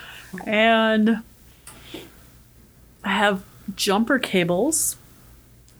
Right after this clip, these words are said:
And I have, um,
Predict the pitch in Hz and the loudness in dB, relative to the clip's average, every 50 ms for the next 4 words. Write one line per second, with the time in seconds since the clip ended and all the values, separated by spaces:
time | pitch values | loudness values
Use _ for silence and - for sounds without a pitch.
0 | - - - - _ - - - - _ _ _ _ - - - - 196 190 185 | -20 -20 -20 -20 _ -20 -20 -20 -20 _ _ _ _ -20 -10 -4 -2 0 0 0
1 | 180 190 180 160 165 180 180 180 - - - - - - - - - - - - | 0 0 0 2 2 0 0 -2 -6 -12 -16 -20 -20 -20 -20 -20 -20 -20 -20 -20
2 | - - - - - _ _ _ _ _ _ _ _ _ _ _ _ _ _ _ | -20 -20 -20 -20 -20 _ _ _ _ _ _ _ _ _ _ _ _ _ _ _
3 | _ _ _ _ _ _ _ _ _ _ _ _ - - 185 180 175 170 170 170 | _ _ _ _ _ _ _ _ _ _ _ _ -4 -2 -2 -2 -2 -2 -2 -4
4 | 165 165 - | -4 -6 -6